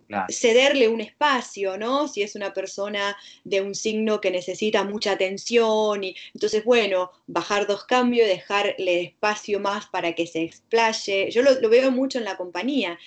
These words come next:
Speaker 1: Sí.
Speaker 2: Las dinámicas, eh, coinciden muchas veces, las personalidades con los, los prototipos, ¿no? De, de, del signo, pero es como, como siempre. Después hay un montón de otros planetas rondando a esa persona que, que modifican
Speaker 1: Claro.
Speaker 2: mucho,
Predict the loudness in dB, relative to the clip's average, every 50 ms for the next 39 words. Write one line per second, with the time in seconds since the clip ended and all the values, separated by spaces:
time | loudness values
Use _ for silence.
0 | -10 -8 -6 -2 0 0 0 0 -2 -4 -2 0 0 0 0 0 -2 -2 -2 -2
1 | -2 -2 -4 -8 _ _ _ _ -6 -2 0 0 2 2 2 2 2 0 0 0
2 | 0 -2 0 2 4 4 4 4 4 2 2 0 0 0 0 -2 2 4 4 4
3 | 2 0 -2 -4 -4 -4 -4 -8 -10 -8 -6 -8 -8 -6 -8 -8 -6 -4 0 0
4 | 2 4 4 4 4 4 4 2 0 -6 -16 _ _ _ _ -2 -2 -2 -2 -2
5 | 0 2 4 4 6 4 2 0 -2 -4 -2 0 2 2 0 -2 -6 -16 _ _
6 | _ _ _ _ _ -12 -12 -12 -12 _ 0 2 2 4 4 2 0 0 0 0
7 | 0 0 2 0 -2 -2 -2 -4 -4 -2 0 0 0 2 2 2 2 0 -2 -2
8 | -2 -2 0 2 2 0 0 0 -4 -12 -8 -2 -2 0 0 0 -2 -2 -4 -6
9 | -4 0 2 2 2 2 0 -4 -8 -8 -16 _ -20 -18 -18 -16 -6 0 2 2
10 | 2 0 -2 -4 -4 -6 -6 -12 -18 -14 -12 -10 -6 -4 -4 -2 0 0 -2 -2
11 | -2 -4 -4 -2 -4 -4 -2 -2 -2 -2 -2 -4 -8 -10 -8 -6 -6 -4 -4 -4
12 | -4 -4 -4 -4 -4 -4 -4 -2 -2 -4 -4 -4 -4 -4 -4 -4 -4 -4 -4 -4
13 | -4 -4 -4 -6 -6 -6 -6 -2 -2 -2 -2 -2 -4 -4 -4 -6 _ -4 -2 0
14 | 0 0 0 2 2 0 0 -2 -2 -4 -2 0 2 2 2 2 4 4 4 4
15 | 4 2 -2 -4 -4